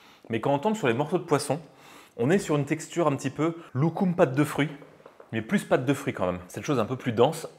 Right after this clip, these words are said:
on se dirait, mais qu'est-ce que t'as mis dedans ? Euh, ça reste du poisson, on a le, l'ambiance poisson sans que ça fasse trop du goût de poisson. Pour le coup, c'est pas trop salé en prenant l'intérieur. Encore une fois, il aurait peut-être fallu tout dessaler. On a la fraîcheur du citron.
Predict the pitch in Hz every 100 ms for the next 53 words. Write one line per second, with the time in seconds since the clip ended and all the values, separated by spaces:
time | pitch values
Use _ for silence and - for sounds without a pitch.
0 | _ _ _ - 110 104 147 110 101 131
1 | - 117 117 117 123 120 - - - -
2 | _ _ 104 95 95 - 98 143 127 131
3 | 131 123 135 135 143 92 95 101 101 101
4 | 104 101 - - - _ _ _ - 110
5 | 143 127 151 147 156 143 - 156 151 139
6 | 127 123 110 - - 170 135 147 147 139
7 | - 135 170 - - 127 123 147 151 110
8 | 151 151 - 160 156 131 160 147 117 110
9 | 117 107 110 143 - - - _ - 104
10 | 98 98 117 101 85 85 92 92 - 101
11 | - 95 139 - - _ _ _ - 117
12 | 117 - 156 170 139 - 143 143